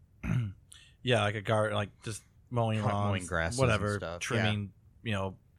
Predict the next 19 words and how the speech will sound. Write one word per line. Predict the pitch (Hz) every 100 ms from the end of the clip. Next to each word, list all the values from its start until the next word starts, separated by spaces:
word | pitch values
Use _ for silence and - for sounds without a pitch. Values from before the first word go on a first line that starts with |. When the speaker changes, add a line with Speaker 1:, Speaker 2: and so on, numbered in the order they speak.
| _ - - - - - -
Speaker 1:
brushes, | 117 104 - 107 95
bushes | - 104 113 101
or | 101
whatever. | 98 98 98 95 92
<clears throat> | - - - - - - - - - - -
And | - 151 135
it's | 151 170 -
like, | 165
you | 180
know, | 160
one | 147
of |
those | 127
stereotypical | - 131 123 127 117 113 107
movies | 107 104 104 107
where, | 101
you | 101 98
know, | 98
the | 95